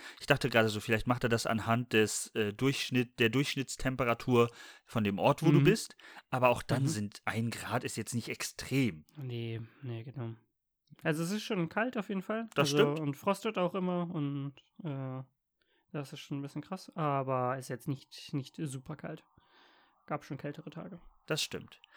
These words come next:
Speaker 1: Ähm, wir sind ja jetzt ein bisschen später dran.
Speaker 2: Mhm.
Speaker 1: Ähm, aber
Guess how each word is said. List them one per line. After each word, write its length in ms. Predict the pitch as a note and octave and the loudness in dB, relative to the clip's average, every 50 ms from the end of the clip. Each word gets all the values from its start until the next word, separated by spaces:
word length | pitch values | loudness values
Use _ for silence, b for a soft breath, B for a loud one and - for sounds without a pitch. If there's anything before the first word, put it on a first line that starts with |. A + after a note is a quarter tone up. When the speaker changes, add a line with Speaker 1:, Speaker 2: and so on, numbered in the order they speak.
| B B B B B B | B B B B B B
Speaker 1:
Ähm, 400 | C#3+ C#3 C#3 C#3 C3+ C#3 C#3+ - _ _ _ _ _ _ _ _ b b b b b b | 6 6 6 4 2 0 -6 -8 _ _ _ _ _ _ _ _ b b b b b b
wir 120 | - B3+ C#3+ | 0 2 4
sind 180 | E3 A3+ A3+ | 4 4 8
ja 80 | D4+ A#3 | 8 8
jetzt 260 | G#3 G3 F#3 - - | 10 8 6 4 0
ein 80 | E3 C#3+ | -2 -2
bisschen 300 | D#3+ D#3 - - E3 D#3 | -2 -2 -2 -2 -4 -4
später 360 | - - C#3+ C3+ - C#3 B2 | -4 -2 -2 -2 0 -2 -2
dran. 320 | - G#2 F2 E2+ D#2+ D#2+ - _ _ _ _ _ _ _ _ _ _ _ _ _ _ _ _ - | -2 -2 -4 -4 -4 -8 -14 _ _ _ _ _ _ _ _ _ _ _ _ _ _ _ _ -8
Speaker 2:
Mhm. 300 | E3 C#3 C#3 A3 D4 D4+ D4+ _ _ _ _ _ _ _ _ _ _ _ _ _ _ _ - | -6 -4 -4 -4 -6 -6 -8 _ _ _ _ _ _ _ _ _ _ _ _ _ _ _ -10
Speaker 1:
Ähm, 800 | - A#2+ A2+ A2 A2 G#2+ G#2 G#2 G2+ G2 F#2+ F#2+ F#2+ F#2+ F#2 F#2 G2+ _ _ _ _ _ _ _ _ - | -8 -6 -4 -4 -4 -4 -6 -6 -6 -8 -8 -10 -10 -10 -12 -14 -16 _ _ _ _ _ _ _ _ -2
aber 800 | C#3 C3 B2+ B2 B2 A#2+ B2+ B2+ B2+ B2+ B2+ B2+ B2+ B2+ B2 | 0 2 4 4 4 4 4 4 4 4 4 4 4 2 0